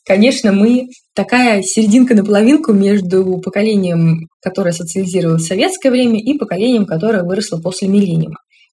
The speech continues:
И вот то, что было сказано про космополитичность, вообще вот такую открытость и принятие всяких разных разностей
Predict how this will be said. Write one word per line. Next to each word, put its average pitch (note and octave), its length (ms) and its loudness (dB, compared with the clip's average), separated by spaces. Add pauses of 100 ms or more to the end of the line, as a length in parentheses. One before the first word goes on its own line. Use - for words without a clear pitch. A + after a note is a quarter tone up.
(120)
И G3 80 -2
вот F#3+ 120 -6
то, A#3+ 120 2
что F#3 440 -2 (520)
было G3+ 180 0
сказано F#3+ 460 -2 (100)
про G3 520 -2 (340)
космополитичность, A3 1160 -2 (300)
вообще F3 420 -2
вот E3 200 -2
такую E3 560 -4
открытость G3 680 -4
и E3 40 -14
принятие F3+ 440 -2
всяких E3+ 400 -8
разных E3+ 360 -6
разностей D4 580 -4